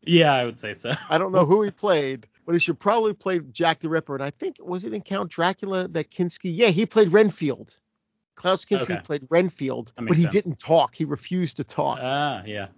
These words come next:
Speaker 2: Because what happened was Jess Franco had sent him a script where he was the star of the movie. And then when he got there, he found the part really, like, was not that,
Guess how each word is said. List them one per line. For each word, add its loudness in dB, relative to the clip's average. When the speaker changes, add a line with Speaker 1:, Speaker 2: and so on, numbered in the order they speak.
Speaker 2:
Because 6
what 4
happened 2
was -4
Jess -6
Franco -2
had 2
sent -4
him -8
a -6
script -2
where -6
he -6
was -4
the -8
star 2
of -2
the -4
movie. -2
And 4
then 4
when 4
he 4
got 4
there, 0
he -4
found -4
the -4
part -2
really, -4
like, -6
was 2
not 2
that, -6